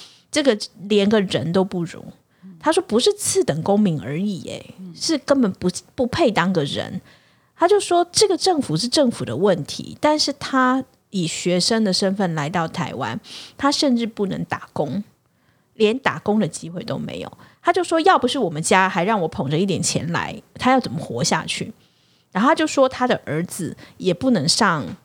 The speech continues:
Speaker 1: 公立的这个幼儿园，所以她一边要用私幼，就是想办法用私幼让孩子上，上学，然后她又不能赚钱，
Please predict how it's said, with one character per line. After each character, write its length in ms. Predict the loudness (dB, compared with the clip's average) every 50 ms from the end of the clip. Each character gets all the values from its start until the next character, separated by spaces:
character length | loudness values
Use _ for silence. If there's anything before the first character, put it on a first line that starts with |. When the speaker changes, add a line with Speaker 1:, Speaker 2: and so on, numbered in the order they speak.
| _ _ _
Speaker 1:
公 280 | 0 2 4 4 4
立 320 | 2 2 0 -2 -6 -8 -12 -14 -10
的 300 | -8 -6 -6 -6 -8 -6
这 120 | -4 -4
个 120 | -2 -2 0
幼 180 | 0 0 0
儿 180 | 0 -2 -6 -6 -6
园， 260 | -6 -8 -8 -8 -10 -14 -16 _ _ _ _ _ _
所 160 | -2 2 2
以 60 | 2 2
她 160 | 0 -2 0
一 120 | 2 0 2
边 280 | 4 4 4 6 6 6
要 180 | 4 4 2
用 160 | 0 0 -2
私 360 | -2 -2 -4 -2 0 0 0 2
幼， 320 | 2 2 0 0 -2 -6 -12 _ _
就 140 | -4 -2 -2
是 280 | 0 0 0 0 0 -2
想 180 | -4 -4 -2 0
办 160 | 0 0 0
法 100 | 0 -2
用 120 | -2 -2 -2
私 280 | -4 -4 -4 -4 -2 0
幼 280 | 0 -2 -2 -4 -8 -12
让 160 | -10 -8 -8 -6
孩 160 | -6 -8 -8
子 140 | -6 -6 -4
上， 240 | -2 -2 -4 -4 -8 -12 -12
上 300 | -10 -8 -6 -4 -4 -4
学， 260 | -6 -8 -10 -12 -12 -14 -16 -16 -4
然 140 | 0 2 4
后 80 | 4 4
她 240 | 2 -2 -4 -2 0
又 100 | 0 -2
不 200 | -2 0 0 2
能 160 | 2 0 0
赚 260 | 0 0 0 0 0
钱， 320 | -2 -4 -4 -4 -6 -10